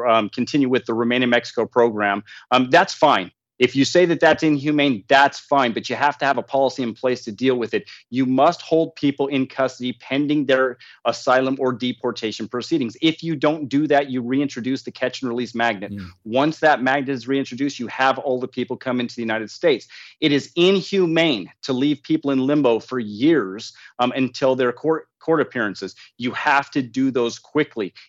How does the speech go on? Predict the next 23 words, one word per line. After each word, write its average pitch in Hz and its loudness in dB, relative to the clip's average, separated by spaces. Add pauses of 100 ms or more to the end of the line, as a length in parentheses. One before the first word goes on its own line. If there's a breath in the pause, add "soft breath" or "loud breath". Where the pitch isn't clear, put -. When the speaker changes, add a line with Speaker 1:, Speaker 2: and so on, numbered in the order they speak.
Speaker 1:
It's, 123 -4
the 131 -4
burden 135 2
of 156 -4
proof 165 -2
is 131 -4
on 110 0
those 156 2
individuals 147 -4
to 120 -8
show 143 -4
that 120 -6
they 127 -2
have 120 0
a 107 -4
right 117 0
to 143 -8
be 135 -4
here 135 -6
in 131 -4
the 131 -2
United 123 -4
States. 131 -4